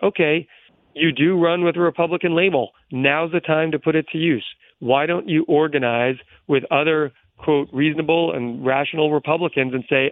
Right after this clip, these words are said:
'Okay, Republican Party, it's time to step up and do what we need to make sure our whole nation's economy doesn't collapse via state collapse.'" Our governor's done a, a very commendable job with covid nineteen here at the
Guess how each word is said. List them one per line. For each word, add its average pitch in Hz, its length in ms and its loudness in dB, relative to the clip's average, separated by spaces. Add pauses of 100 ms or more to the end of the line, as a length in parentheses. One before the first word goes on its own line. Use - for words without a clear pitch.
'Okay, 180 320 0
Republican 143 500 -2
Party, 131 460 -2 (220)
it's 143 220 -2
time 151 340 0
to 156 80 -4
step - 340 -2
up 127 220 -2 (320)
and 127 180 0
do 139 140 4
what 147 120 0
we 139 140 -2
need 123 460 0
to 131 100 -2
make 123 180 2
sure 131 300 2
our 113 160 -2
whole 143 400 0
nation's 127 420 -2
economy 123 460 0
doesn't 113 260 -4
collapse 110 420 -2 (420)
via 123 240 2
state - 340 -4
collapse.'" 117 360 -2 (440)
Our 120 80 -2
governor's 143 400 -2
done 135 160 0
a, 127 60 -2 (100)
a 123 140 0
very 135 320 0
commendable 147 440 0
job 139 320 0
with 131 140 -4
covid 139 300 0
nineteen 131 480 -2
here 131 160 0
at 127 100 -2
the 139 80 -4